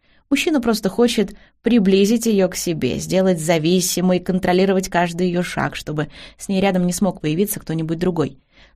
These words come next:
Но вряд ли он сомневается в том, что кто-то из её окружения сможет конкурировать с ним. А вдруг кто-нибудь из тех, кто был на вечеринке, как-нибудь высказался в её адрес,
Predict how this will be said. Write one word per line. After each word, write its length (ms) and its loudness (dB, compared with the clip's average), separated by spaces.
Но 100 -2
вряд 260 -2
ли 60 2
он 120 2
сомневается 720 -2
в 80 -18
том, 220 -4
что 260 -10
кто-то 460 -8
из 280 -10
её 260 0
окружения 600 0
сможет 420 -2
конкурировать 720 -2
с 140 -8
ним. 240 -6
А 60 -8
вдруг 260 -2
кто-нибудь 580 0
из 220 -6
тех, 260 -8
кто 240 -10
был 160 0
на 140 2
вечеринке, 720 -2
как-нибудь 600 0
высказался 800 -4
в 80 -4
её 320 0
адрес, 460 -4